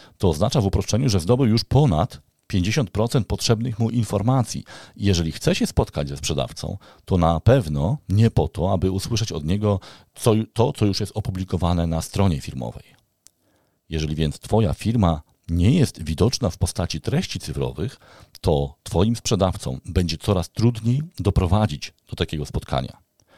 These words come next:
W jaki sposób marketing automation może Ci w tym pomóc? Dzięki takim systemom możesz kontaktować się z klientami na wczesnych etapach procesu decyzyjnego i obserwować, w jaki sposób Twoi potencjalni klienci korzystają z treści.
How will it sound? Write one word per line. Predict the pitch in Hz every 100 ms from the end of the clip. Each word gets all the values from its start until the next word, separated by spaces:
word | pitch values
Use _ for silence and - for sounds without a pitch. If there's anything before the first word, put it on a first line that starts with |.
| _ _ _ _ -
W |
jaki | 85 -
sposób | - - - 78
marketing | 90 104 113 82 76 78
automation | 85 78 76 82 -
może | 82 82
Ci | -
w | -
tym | 90
pomóc? | - 65 - - - _ _ - _ _ -
Dzięki | 87 90 - 78
takim | - 113 - 92
systemom | 90 - 120 58 90 - _ _
możesz | 87 87 85 -
kontaktować | - 90 90 - 110 110
się | 92
z | -
klientami | 85 80 92 101 92
na | 85
wczesnych | - 113 113 - 92
etapach | - - 110 - 71
procesu | - 90 104 95
decyzyjnego | 85 - 76 80 67 65 85 156 - - _ -
i | 107
obserwować, | - 104 - 85 73 - 69 - - -
w | 76
jaki | 82 151 - 117
sposób | - 151 - - -
Twoi | - 69
potencjalni | - 78 71 - 95 101
klienci | - 76 69 - 98
korzystają | 101 85 90 - 76 80
z | 92
treści. | - 107 - - -